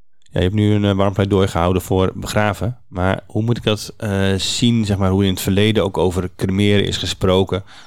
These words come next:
Zeker wat ik in elk geval ken uit protestantse kring. Van, je gaat naar een crematie, ga je misschien wel niet he-, naartoe. Eh, je zegt in elk geval, eigenlijk m-, moet je ook een soort zeggen dat je dat niet goed vindt.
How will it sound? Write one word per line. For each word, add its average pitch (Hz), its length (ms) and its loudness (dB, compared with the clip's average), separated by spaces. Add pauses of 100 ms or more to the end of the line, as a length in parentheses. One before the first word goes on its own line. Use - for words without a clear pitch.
(120)
Zeker - 320 -6
wat 87 120 -6
ik 92 140 -8
in - 100 -6
elk 92 100 0
geval 87 160 -6
ken 85 200 -4
uit 82 100 -6
protestantse 90 500 -2
kring. 82 360 -4
Van, 80 220 -14 (500)
je - 100 -12
gaat 92 260 0
naar 87 200 0
een 92 160 -6
crematie, 90 460 -2
ga 90 140 -2
je 87 140 0
misschien 87 220 -4
wel 85 100 -2
niet 87 120 -4
he-, 85 280 -2
naartoe. 104 500 0 (140)
Eh, 90 440 -8
je 85 80 -6
zegt 87 240 -4
in 87 60 -2
elk 90 180 -4
geval, 90 300 -2
eigenlijk 90 300 -4
m-, 92 200 -6
moet 95 200 -4
je 95 80 0
ook 90 80 -6
een 95 60 -4
soort 95 260 -4
zeggen 92 300 -4
dat 92 120 -6
je 95 80 -2
dat 92 120 -4
niet 90 160 -6
goed - 220 -2
vindt. 117 360 -10